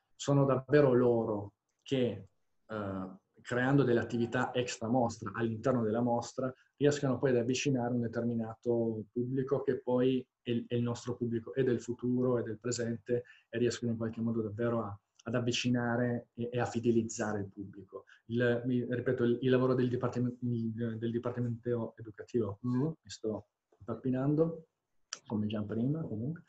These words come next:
Speaker 1: ehm, è fondamentale, sono, sono loro che creano la fidelizzazione,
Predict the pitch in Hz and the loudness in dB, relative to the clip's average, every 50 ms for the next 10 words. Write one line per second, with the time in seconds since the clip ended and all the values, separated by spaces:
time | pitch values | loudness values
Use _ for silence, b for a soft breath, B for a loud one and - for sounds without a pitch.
0 | B B B B B B B _ - - 123 120 120 117 120 117 117 117 117 117 | B B B B B B B _ -4 -2 0 0 2 2 0 0 0 0 2 2
1 | 117 117 117 117 113 113 139 - - 127 123 120 113 110 113 107 104 104 - 120 | 4 4 4 4 2 2 2 0 2 2 2 2 2 2 0 0 -4 -4 -2 -2
2 | 107 95 95 95 95 92 - - 117 117 117 113 110 - - 135 131 123 123 123 | 0 0 -2 -4 -6 -6 -6 -2 0 0 0 0 0 0 0 0 2 4 4 4
3 | 117 117 110 107 101 101 95 95 95 - - 104 101 - - 117 113 113 110 110 | 4 4 4 2 0 -4 -6 -8 -8 -8 -8 -8 -8 -6 -6 -4 -2 -2 -2 -2
4 | 110 110 107 104 104 - - 101 107 104 101 98 104 - - - - - 104 92 | -2 -4 -4 -4 -6 -6 -10 -10 -8 -8 -8 -8 -10 -12 -14 -14 -10 -8 -8 -8
5 | 95 95 - 98 101 | -8 -10 -12 -16 -20